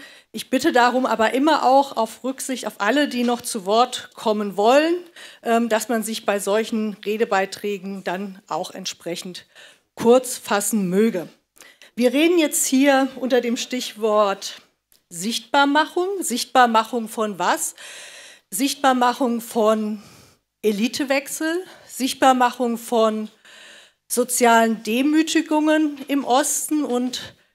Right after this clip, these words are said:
auch die Frage, warum all dieses Erfahren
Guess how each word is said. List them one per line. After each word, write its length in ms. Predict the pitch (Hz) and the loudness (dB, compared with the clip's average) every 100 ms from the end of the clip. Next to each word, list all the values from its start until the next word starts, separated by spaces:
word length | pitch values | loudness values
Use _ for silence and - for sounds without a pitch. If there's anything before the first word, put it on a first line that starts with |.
| _ _ _ _ _ _ _ _ | _ _ _ _ _ _ _ _
auch 260 | - 254 277 | 6 6 6
die 160 | - 262 | 0 -6
Frage, 560 | - 214 226 277 285 240 | -2 4 6 6 4 4
warum 680 | 247 233 269 285 294 302 294 - - _ _ _ | 2 2 2 2 2 -2 -6 -16 -20 _ _ _
all 260 | 208 240 320 359 339 - - | 4 6 6 2 -2 -10 -6
dieses 340 | 262 302 - | -4 -2 -2
Erfahren 840 | 220 226 - 208 240 277 311 320 | -4 -4 -2 2 4 2 -2 -4